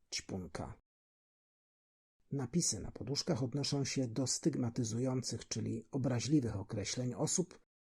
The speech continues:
które doświadczają kryzysów i negatywnych stanów psychologicznych.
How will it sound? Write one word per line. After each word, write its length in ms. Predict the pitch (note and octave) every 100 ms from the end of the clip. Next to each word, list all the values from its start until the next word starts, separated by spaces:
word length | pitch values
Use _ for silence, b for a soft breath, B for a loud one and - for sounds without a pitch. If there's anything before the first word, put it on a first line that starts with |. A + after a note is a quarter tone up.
| _ -
które 260 | F#3 D#3+
doświadczają 680 | B2 - B2+ - C#3+ A#2 A2+
kryzysów 680 | - A#2+ A#2 C3+ - D3 -
i 80 | D#3
negatywnych 640 | C#3 A#2 A2 G2 G2+ -
stanów 380 | - D#2+ F#2+ -
psychologicznych. 1080 | - - A2+ F#2 F2 - - C2+ - -